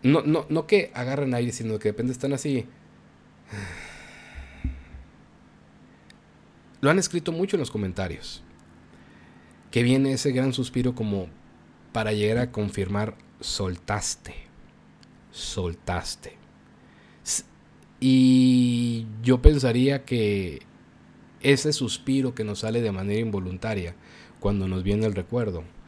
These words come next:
es muy parecido a la respiración de barrido que menciona Castaneda en los libros, que se la dijo a Don Juan, que para hacer la recapitulación y para traerte la energía es por medio de la respiración como uno se trae la energía.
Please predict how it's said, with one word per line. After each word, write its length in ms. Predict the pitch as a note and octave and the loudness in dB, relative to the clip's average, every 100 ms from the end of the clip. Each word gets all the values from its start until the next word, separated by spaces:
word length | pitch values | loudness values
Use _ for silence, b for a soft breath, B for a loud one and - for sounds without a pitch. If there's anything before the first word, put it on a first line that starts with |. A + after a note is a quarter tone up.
| B B | B B
es 220 | - A2+ A2+ | -2 0 2
muy 260 | A#2 D3 | 4 2
parecido 720 | D#3+ D3 C3 - C#3+ D3 E2+ - - B B B - - | 2 -2 -2 -2 -4 -2 -4 -8 -20 B B B -20 -8
a 520 | A2 G#2+ G2+ G2 F#2+ | -4 -2 0 0 -2
la 140 | G2 G2+ | -2 -2
respiración 680 | G2+ G2 - G2+ F#2+ A#2 | -4 -6 -6 -6 -6 -4
de 80 | A#2+ | -2
barrido 420 | B2+ G2+ A#2 C3+ | -2 -2 -2 -2
que 140 | - G2+ | -4 -4
menciona 800 | F#2+ F#2 - G2 G#2+ G#2+ F2 D2 B B B B - | -4 -6 -6 -6 -4 -4 -6 -10 B B B B -8
Castaneda 560 | - - G#2 G2 C3+ | -6 -4 -4 0 2
en 60 | C#3 | 2
los 140 | G2+ | 0
libros, 440 | C#3+ G#3+ G2+ - - - | -2 -2 -4 -6 -12 -8
que 80 | G#2 | -4
se 120 | - | -2
la 120 | F#2+ | -4
dijo 200 | F#2 - | -4 -4
a 40 | G#2+ | -4
Don 120 | A2 | -4
Juan, 240 | - E3+ - B B - | -8 -10 -14 B B -8
que 100 | G#2 | -6
para 200 | - F2 | -4 -6
hacer 220 | - A2+ | -4 -2
la 100 | C#3 | 0
recapitulación 880 | C3+ C3 B2 B2+ B2+ B2 A2+ A#2 A2 - - | -2 -4 -6 -4 0 0 0 -4 -4 -10 -12
y 100 | G#2+ | -10
para 320 | - F2 E2+ | -8 -10 -10
traerte 460 | - - B2 B2 C3+ | -14 -8 -6 -4 -4
la 80 | B2+ | -2
energía 360 | B2 A2+ B2 | -2 -4 -4
es 80 | A2 | -4
por 220 | - B2+ | -2 -2
medio 300 | A2+ D#3+ F3+ | 0 0 0
de 80 | D3 | 0
la 100 | A2 | 0
respiración 500 | G2+ - G#2 G2+ A2 | -4 -6 -8 -6 -6
como 200 | A2 G#2+ | -6 -4
uno 140 | G2 G2+ | -4 -4
se 120 | G2 | -8
trae 200 | F2+ E2 | -10 -10
la 80 | F2+ | -8
energía. 340 | F#2+ - D3+ | -8 -8 -10